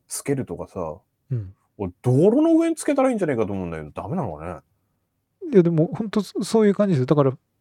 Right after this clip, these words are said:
Speaker 2: なんつうの、人工物の、
Speaker 1: うん。
Speaker 2: ああいう、ほ、例えばショッピング、あの、イオンみたいなさ、
Speaker 1: ああ、うん、そう、そう、そう、そう。
Speaker 2: ああいうとことか、
Speaker 1: うん。
Speaker 2: あの、もう人工、もうすでに人工物のなんか上につけんならまだわかるんすよね。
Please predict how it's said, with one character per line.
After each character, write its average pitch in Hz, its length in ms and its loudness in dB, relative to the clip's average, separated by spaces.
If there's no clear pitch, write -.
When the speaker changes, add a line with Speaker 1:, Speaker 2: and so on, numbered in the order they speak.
Speaker 2:
な 156 100 4
ん 127 40 2
つ 120 80 -2
う - 20 -8
の、 - 100 -14
人 254 300 0
工 262 300 6
物 196 400 -2
の、 214 440 0
Speaker 1:
う 117 80 -2
ん。 85 320 -4
Speaker 2:
あ 156 40 6
あ - 20 6
い 147 60 4
う、 135 300 2
ほ、 - 220 -10
例 165 140 4
え 165 40 6
ば 135 80 -2
シ - 100 -2
ョ - 20 2
ッ 139 140 -8
ピ 175 100 2
ン 165 80 2
グ、 160 160 2
あ 160 80 4
の、 131 160 -4
イ 147 160 6
オ 143 80 6
ン 139 140 0
み 135 80 2
た 120 100 2
い 113 40 -2
な 110 100 -6
さ、 - 140 2
Speaker 1:
あ 107 60 4
あ、 107 60 6
う 107 160 2
ん、 104 60 -2
そ 113 100 -4
う、 101 60 -2
そ 95 80 -4
う、 85 40 -6
そ 90 60 -8
う、 82 60 -10
そ 87 80 -10
う。 71 180 -14
Speaker 2:
あ 139 140 4
あ 139 80 2
い 139 100 4
う 135 220 4
と - 180 2
こ 127 140 -2
と 113 100 -4
か、 123 340 -4
Speaker 1:
う - 60 -12
ん。 73 200 -16
Speaker 2:
あ 151 100 2
の、 135 60 0
も 143 80 2
う 127 60 2
人 262 300 2
工、 285 360 6
も 214 160 2
う 190 40 -6
す - 160 -2
で 285 120 6
に 175 120 4
人 247 340 0
工 262 400 4
物 220 340 0
の 247 60 0
な 214 120 2
ん - 20 -2
か - 160 0
上 240 340 6
に 262 160 0
つ - 140 -6
け 294 100 6
ん 277 140 0
な 247 80 4
ら 185 80 6
ま 151 160 6
だ 120 40 2
わ 117 140 -2
か 127 120 0
る 120 40 -4
ん 110 60 -8
す - 100 -16
よ 101 80 -10
ね。 202 160 -6